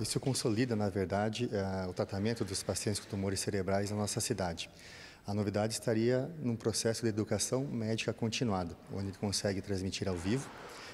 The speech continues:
eh, saindo do modelo presencial, passando para um modelo, eh, online, com vários recursos digitais, onde todo o aprendizado médico, da enfermagem, enfim, todos os profissionais envolvidos na área da saúde, eh, tenham,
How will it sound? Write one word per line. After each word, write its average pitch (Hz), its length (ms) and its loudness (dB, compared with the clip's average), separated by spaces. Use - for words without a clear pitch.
eh, 95 400 2
saindo 120 600 4
do 107 100 4
modelo 101 580 4
presencial, 98 760 2
passando 110 340 2
para 107 200 2
um 107 40 4
modelo, 101 600 4
eh, 92 460 2
online, 113 480 4
com 107 180 2
vários 117 320 2
recursos 117 420 4
digitais, 104 640 2
onde 113 380 4
todo 131 300 0
o 135 40 4
aprendizado 101 680 2
médico, 98 460 0
da 98 100 -2
enfermagem, 101 680 2
enfim, 113 300 2
todos 123 180 0
os - 60 -6
profissionais 110 360 0
envolvidos 101 420 2
na 101 80 4
área 98 120 4
da 95 120 2
saúde, 110 500 0
eh, 98 500 2
tenham, 113 360 2